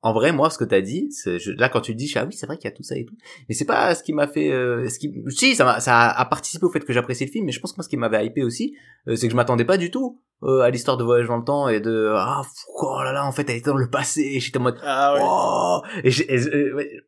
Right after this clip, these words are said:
Speaker 1: parce que moi, je suis un, un, un, un bon public de manière générale. C'est-à-dire que moi, le, le, par exemple, les voyages dans le temps, souvent, c'est, c'est mal vu, parce que les voyages dans le temps, c'est dur à écrire.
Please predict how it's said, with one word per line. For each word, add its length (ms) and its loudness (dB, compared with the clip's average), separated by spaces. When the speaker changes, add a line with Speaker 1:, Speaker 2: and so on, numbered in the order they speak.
Speaker 1:
parce 140 -14
que 80 -4
moi, 60 4
je 20 0
suis 80 4
un, 340 4
un, 160 -4
un, 220 0
un 100 0
bon 180 2
public 340 -2
de 60 -4
manière 220 0
générale. 320 -2
C'est-à-dire 220 -2
que 40 -4
moi, 120 0
le, 200 0
le, 140 -8
par 80 0
exemple, 160 0
les 60 0
voyages 220 2
dans 80 -2
le 40 -6
temps, 220 -6
souvent, 260 -6
c'est, 340 -6
c'est 140 -8
mal 200 2
vu, 280 -8
parce 120 0
que 80 -2
les 80 4
voyages 180 4
dans 80 0
le 40 -2
temps, 120 -2
c'est 120 -4
dur 140 0
à 100 2
écrire. 280 -10